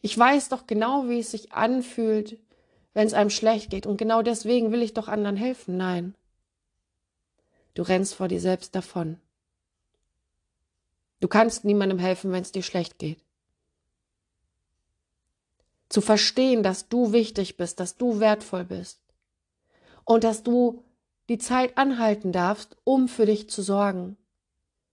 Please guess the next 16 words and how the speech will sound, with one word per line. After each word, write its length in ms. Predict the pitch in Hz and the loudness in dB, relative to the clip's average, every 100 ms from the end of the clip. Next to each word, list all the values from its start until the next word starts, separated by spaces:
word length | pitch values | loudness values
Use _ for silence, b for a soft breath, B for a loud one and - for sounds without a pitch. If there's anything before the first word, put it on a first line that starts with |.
| _ _ _ _ | _ _ _ _
Das 260 | 277 285 - | -2 0 -2
ist 120 | 202 | -2
ein 120 | 185 | 0
wichtiger 380 | 208 208 196 180 | 0 -2 -4 -4
Punkt, 440 | - 233 196 175 _ _ - | -6 -6 -6 -6 _ _ 2
auch 220 | 254 - | 2 2
bei 160 | 190 | -2
der 240 | 175 165 180 | -2 -6 -8
Heilung. 380 | 180 175 170 202 _ _ _ _ _ _ _ _ _ _ _ _ _ _ _ _ _ _ | -8 -8 -10 -16 _ _ _ _ _ _ _ _ _ _ _ _ _ _ _ _ _ _
Zu 180 | - 220 | -4 2
sagen, 680 | 214 226 220 220 220 - _ _ _ _ _ - | 6 6 4 0 -4 -12 _ _ _ _ _ -2
meine 280 | 208 214 214 | 2 4 4
Gesundheit 440 | 208 277 262 240 | 4 2 0 -4
ist 140 | 196 | -4
jetzt 200 | 220 208 | -6 -4
wichtig. 480 | 226 240 - 175 - | -4 -6 -8 -12 -14